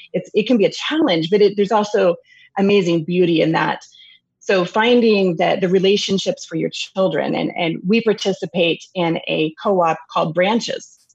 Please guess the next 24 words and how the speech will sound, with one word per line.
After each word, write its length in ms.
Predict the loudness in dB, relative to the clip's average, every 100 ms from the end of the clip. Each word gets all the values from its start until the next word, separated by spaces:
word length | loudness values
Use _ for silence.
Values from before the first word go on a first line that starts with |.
| _
So 240 | _ -2 2
one 220 | 2 4
day 160 | 4 4
a 80 |
week, 320 | 4 2 0 -2
we 220 | 0 0
are 200 | 0 -4 -4
at 200 | -4 -4 -6 -8
this 340 | -8 -8 -12 -12
facility 640 | -4 0 2 2 -2 -8 -2
all 160 | 0 2
day 140 | 2
long, 320 | 2 2 0
and 80 | 0
my 100 | -2
kids 240 | -2 -4 -4
are 60 |
going 180 | -2 0
to 80 | -2
different 300 | -4 -12 -16
classes, 680 | -16 -10 -10 -8 -6 -4 -6 _ -20 -10
maybe 260 | -4 -2 0
robotics 680 | 0 0 0 2 2 0 -4
or 120 | -12